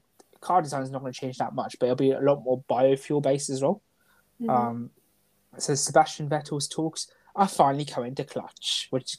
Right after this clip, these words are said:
Speaker 1: great. <laughs> Latifi finished.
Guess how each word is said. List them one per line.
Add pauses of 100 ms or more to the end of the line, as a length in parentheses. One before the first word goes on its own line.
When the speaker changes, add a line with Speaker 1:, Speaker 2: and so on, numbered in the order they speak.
Speaker 1:
great. (180)
<laughs>
Latifi (180)
finished.